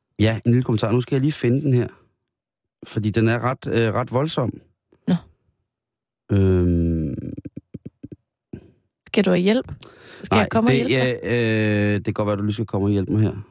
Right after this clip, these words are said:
Speaker 1: Øh, men jeg tror, jeg er jo ikke så, jeg er jo ikke så god i det her, øh, Facebook.
Speaker 2: Ej, men du er helt galt på den.
Speaker 1: Er jeg helt galt på den?
Speaker 2: Skal du se her.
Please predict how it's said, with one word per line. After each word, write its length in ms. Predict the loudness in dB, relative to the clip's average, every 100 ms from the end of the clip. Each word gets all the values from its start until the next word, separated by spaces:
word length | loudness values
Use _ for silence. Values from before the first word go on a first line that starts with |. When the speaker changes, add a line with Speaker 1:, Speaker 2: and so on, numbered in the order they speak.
| _ _ _ _ _ _ -2
Speaker 1:
Øh, 80 | 0 2
men 120 | 2
jeg 100 | 0
tror, 140 | 0 -2
jeg 80 | 0
er 40 |
jo 40 | 0
ikke 120 | -2
så, 60 | -2 0
jeg 40 |
er 40 | -2
jo 20 |
ikke 80 | -2
så 80 | -6
god 280 | -2 0 0
i 20 |
det 160 | 0
her, 280 | 0 0 0
øh, 300 | -2 -2 -2 -4 -12 _ _ _ _ _ _
Facebook. 540 | -2 -2 0 -2 -4 -12 _ _ _ _ _ _ _ _ _ _
Speaker 2:
Ej, 80 | -14
men 120 | -12
du 120 | -14 -20
er 40 | -20
helt 340 | -20 -20 -18
galt 220 | -20 -20
på 80 | -18
den. 100 | -2
Speaker 1:
Er 40 | 2
jeg 80 |
helt 140 | 2 2
galt 180 | 0 -2
på 100 | -4
den? 160 | -6 -10 _ _ _ _
Speaker 2:
Skal 180 | -20 -20
du 60 |
se 260 | -16 -16 -14
her. 160 | -16